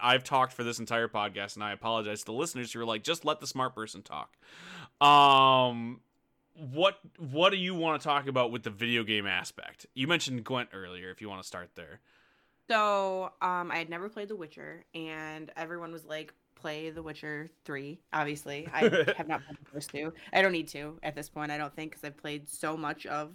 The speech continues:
Speaker 2: Witcher th-, <laughs> three. Um, and so Gwent, the card game in it, I was addicted. I was like, "This is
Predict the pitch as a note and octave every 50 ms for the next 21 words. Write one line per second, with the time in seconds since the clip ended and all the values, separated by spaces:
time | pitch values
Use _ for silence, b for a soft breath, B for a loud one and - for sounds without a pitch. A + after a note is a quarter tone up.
0 | G3 - - D#3 - F3+ F#3+ _ - C#4+ D#4+ - _ _ _ _ - C4 A#3 A#3
1 | - F3+ F3 F3 F#3+ A#3+ - B B B B B B B C#4+ B3 B - - G#3+
2 | A3 G#3 G3+ F#3+ F#3 - - - F#3+ F#3 F#3+ F#3 - - G#3+ G3 F#3 E3 - E3+
3 | G3+ B3 D4+ C4+ - - F3+ F#3 F3+ - G#3+ A#3 C4 A#3+ G3+ F3+ E3+ D#3+ D#3 -
4 | A3 B3 G#3+ E3 D#3+ - _ - - E3 E3 E3+ F3 E3+ E3+ E3 E3+ E3 D#3+ D#3+
5 | E3 E3 D#3+ - - E3+ D3+ D#3+ G3 E4 - - - - - - - - - D#3
6 | D#3+ E3 E3 E3 E3 E3+ E3 D#3+ D3+ D#3 D#3 D#3+ D3+ D3+ D#3+ E3 F#3 - - -
7 | - - D#3+ D#3+ D#3 D#3+ D#3+ D#3 - -